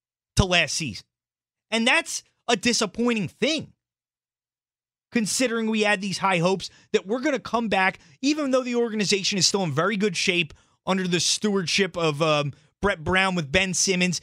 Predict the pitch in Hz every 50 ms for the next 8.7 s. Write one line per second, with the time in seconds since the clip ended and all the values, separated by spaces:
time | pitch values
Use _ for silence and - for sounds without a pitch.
0 | - - - 175 165 139 175 185 170 185 185 180 175 165 165 143 185 190 185 175
1 | 151 123 - - - - 170 185 202 202 170 180 190 175 156 - - - 170 170
2 | 160 143 151 165 185 185 190 170 151 143 127 117 123 123 170 233 277 220 82 -
3 | - - _ _ _ _ _ _ _ _ _ _ _ _ _ _ _ _ - 127
4 | 147 196 226 202 - - - - _ - 196 190 143 - - 175 180 185 196 190
5 | 190 180 - _ _ _ - - 202 175 160 208 220 214 147 110 101 98 95 107
6 | _ _ _ _ - 170 180 156 135 123 120 123 160 180 190 185 196 208 208 196
7 | 185 - _ _ - - - - - 196 185 185 180 170 175 175 170 151 - _
8 | _ - 156 170 175 180 185 - - - - 101 -